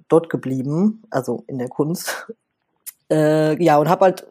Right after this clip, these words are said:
während des Studiums auch schon angefangen zu zeichnen und zu malen und, äh, mittlerweile ist auch noch, ähm, Keramik dazugekommen. Also ich bin jetzt nicht so festgelegt auf ein Medium. Genau, ich würd sagen, dass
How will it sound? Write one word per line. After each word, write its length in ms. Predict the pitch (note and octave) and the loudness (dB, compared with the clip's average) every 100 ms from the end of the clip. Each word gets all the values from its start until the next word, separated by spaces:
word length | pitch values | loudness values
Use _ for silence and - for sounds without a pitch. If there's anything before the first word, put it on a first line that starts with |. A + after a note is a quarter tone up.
| - _ _ _ - | -20 _ _ _ 0
während 280 | E3+ G3+ G#3 | 4 4 2
des 80 | G3+ | 0
Studiums 280 | A3+ G#3 | 0 2
auch 100 | D#3+ | 2
schon 120 | F#3 G#3 | 0 0
angefangen 360 | F#3+ F#3+ F3+ | -2 0 -2
zu 80 | F3 | -4
zeichnen 360 | E3+ F#3 F3+ F3+ | 0 2 2 0
und 140 | E3+ | -4
zu 100 | - | -4
malen 480 | E3 E3 E3 E3 E3+ | 0 2 4 2 0
und, 360 | - D#3 D3+ - | -4 -6 -6 -8
äh, 140 | - D3+ | -6 -4
mittlerweile 760 | D3+ - D3 C#3+ D#3 D3+ C3+ _ | -2 0 2 4 4 2 0 _
ist 160 | - D3+ | -10 -4
auch 100 | D3+ | -2
noch, 260 | D#3 C#3+ - D3+ | 0 -2 -2 -4
ähm, 200 | D3 C#3+ | -2 -4
Keramik 460 | - C#3+ E3+ F3 | -2 2 2 2
dazugekommen. 760 | D#3+ - D3+ C#3+ - C#3+ D3 C3+ | 0 -4 -6 -6 -2 -2 -2 -2
Also 200 | C3 C3+ | 0 -2
ich 100 | C3+ | -2
bin 120 | D#3 | -4
jetzt 80 | D3 | -2
nicht 100 | D#3 | -4
so 80 | D3 | -4
festgelegt 500 | F3 E3 C#3+ C3+ C3+ | -4 -2 -2 -2 -2
auf 120 | C3+ | -4
ein 100 | C#3+ | -2
Medium. 540 | D#3 D3+ C3 C#3+ E3+ _ _ | 0 0 -2 -4 -8 _ _
Genau, 240 | D#3 D3 | -4 0
ich 160 | D3 - - | -2 -2 -8
würd 240 | C#3 D#3+ | -6 -2
sagen, 300 | E3+ D#3+ D#3+ | 2 4 2
dass 180 | D#3 - | -2 -6